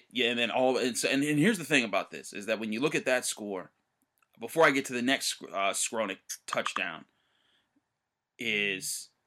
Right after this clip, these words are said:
um, y-, you look at how that play developed, and I wrote this in my game story with the perfect film to show this, but that was a play where it was just a deep crossing patterns.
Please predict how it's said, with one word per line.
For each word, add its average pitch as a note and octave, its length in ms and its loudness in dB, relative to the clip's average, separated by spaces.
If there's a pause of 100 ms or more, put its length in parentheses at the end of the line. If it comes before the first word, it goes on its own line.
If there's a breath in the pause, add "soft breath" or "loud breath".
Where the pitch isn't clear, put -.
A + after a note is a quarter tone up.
(400)
um, G2 540 -8 (600)
y-, B2+ 220 -12
you D3 160 -4
look F3 340 2
at C3 100 6
how C#3 200 2
that A2+ 200 2
play C3 180 2
developed, G#2+ 400 0
and G#2 160 0
I B2 140 6
wrote C#3+ 220 4
this C#3 160 0
in B2 60 0
my A#2+ 140 4
game A#2 280 -2
story A#2+ 300 -2
with G#2+ 140 -6
the - 60 -18
perfect A#2 320 -6
film A#2+ 200 -4
to E2+ 60 -6
show A#2 280 0
this, E2+ 260 -8 (520 loud breath)
but A2+ 280 4 (340)
that E3 180 8
was G3+ 100 6
a D#3+ 60 0
play C3 420 2
where G2 520 -2 (960)
it B2+ 100 0
was A#2 100 -6
just G#2+ 140 -8
a G#2+ 60 -6
deep D3 280 -6
crossing C#3+ 460 2
patterns. A#2+ 640 0